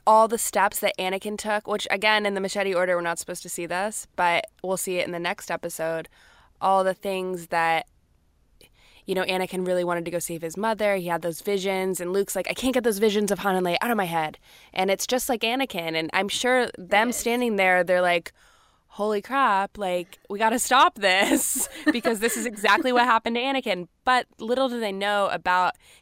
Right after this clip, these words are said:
Speaker 1: Anakin's whole story and how it was, like, blinded by love and et cetera. But, uh, you can see how they would be shocked. It's just, a, it's a really good parallel.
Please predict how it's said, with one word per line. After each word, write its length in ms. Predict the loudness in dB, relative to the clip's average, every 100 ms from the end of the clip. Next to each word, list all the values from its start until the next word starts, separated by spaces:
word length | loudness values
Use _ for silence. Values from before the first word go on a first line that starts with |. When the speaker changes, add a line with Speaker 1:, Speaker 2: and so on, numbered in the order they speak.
| -8
Speaker 1:
Anakin's 380 | -6 -4 -6
whole 160 | -4 -6
story 680 | -6 -6 -2 0 -2 -4 -6
and 280 | -8 -10 -12
how 280 | -6 -4 -4
it 100 | -6
was, 240 | -10 -8
like, 320 | -8 -10 -16 _ -8
blinded 360 | -6 -4 -6
by 140 | -4 -2
love 560 | 0 2 2 0 -2
and 220 | -8 -8 -14 _ _ -20 -20 _
et 120 | -14 -4
cetera. 580 | -2 0 -2 -6 -10 -14 _ _ _
But, 360 | 0 0 -2 -4
uh, 40 |
you 180 | -6 -4
can 160 | -2 0
see 200 | 0 0
how 140 | 0
they 140 | 0
would 100 | -2
be 120 | -4 -8
shocked. 600 | -2 0 0 -2 -10 -18 -12
It's 160 | -8 -6
just, 160 | -4
a, 100 | -4
it's 120 | -4
a 80 | -4
really 240 | -4 -4 -2
good 240 | -4 -6
parallel. 500 | -8 -10 -10 -12 -14